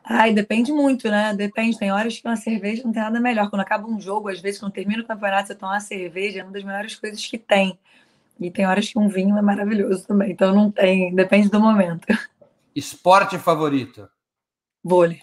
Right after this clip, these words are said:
Speaker 1: Eu amo jogar vôlei. <laughs>
Speaker 2: Time de futebol?
Speaker 1: Eu sou Botafogo.
Speaker 2: Pô, eu também, no Rio de
Speaker 1: É?
Speaker 2: Janeiro. Eu também. Hobby? O que que você não faz quando tá jogando? O que que você faz quando não tá jogando ou treinando?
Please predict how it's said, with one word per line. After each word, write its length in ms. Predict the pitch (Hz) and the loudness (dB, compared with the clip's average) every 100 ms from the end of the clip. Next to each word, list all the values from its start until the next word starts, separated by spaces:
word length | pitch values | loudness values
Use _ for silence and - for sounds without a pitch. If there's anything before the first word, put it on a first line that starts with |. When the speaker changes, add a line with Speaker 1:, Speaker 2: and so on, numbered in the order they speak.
| - | -10
Speaker 1:
Eu 140 | 170 | -6
amo 160 | 170 170 | -6 -6
jogar 220 | 170 165 | -6 -6
vôlei. 340 | 156 170 - - | -8 -10 -8 -4
<laughs> 1500 | 202 - _ _ _ - 571 - 143 _ _ _ _ _ _ | -4 -6 _ _ _ -2 0 -2 -12 _ _ _ _ _ _
Speaker 2:
Time 240 | 269 302 | 4 6
de 80 | 247 | 4
futebol? 800 | - 240 196 165 127 98 98 _ _ _ _ _ _ _ | -2 -4 4 6 6 2 -10 _ _ _ _ _ _ _
Speaker 1:
Eu 120 | 180 170 | -2 -2
sou 300 | - 190 180 | -2 -2 4
Botafogo. 800 | 196 196 214 - 175 156 160 180 _ _ _ _ _ _ _ _ | 4 4 0 -2 -6 -6 -12 -14 _ _ _ _ _ _ _ _
Speaker 2:
Pô, 100 | 185 | -8
eu 140 | 156 160 | -8 -6
também, 400 | 208 151 139 143 | -6 -6 -6 -8
no 160 | 127 | -10
Rio 160 | 127 139 | -4 -4
de 140 | 123 | -2
Speaker 1:
É? 40 | 139 | 2
Speaker 2:
Janeiro. 300 | 220 220 - 285 - _ _ - 554 - _ | 2 2 0 -4 -8 _ _ -12 -12 -12 _
Eu 160 | 117 | -12
também. 440 | 117 143 113 107 110 _ _ - - _ _ _ _ _ _ _ _ _ | -8 -8 -8 -12 -18 _ _ -20 -20 _ _ _ _ _ _ _ _ _
Hobby? 420 | 220 233 143 110 95 _ _ _ - | 6 6 4 -6 -12 _ _ _ -20
O 40 | |
que 140 | 143 240 | -14 -14
que 80 | - | -6
você 80 | |
não 160 | 233 196 | -4 -4
faz 300 | 135 185 180 | 0 2 2
quando 160 | 185 160 | -4 -2
tá 140 | 170 | 0
jogando? 500 | 151 135 151 160 151 | 0 0 0 -2 -6
O 120 | 143 | -10
que 100 | 139 | -8
que 80 | 208 | -8
você 140 | 202 156 | -8 -2
faz 340 | 180 190 - - - | 2 2 0 -14 -20
quando 240 | _ 175 160 | _ 0 2
não 140 | 156 | 2
tá 120 | 156 156 | 4 6
jogando 400 | 156 139 165 165 | 6 4 4 2
ou 60 | |
treinando? 520 | 147 143 139 127 107 | 2 2 2 0 -4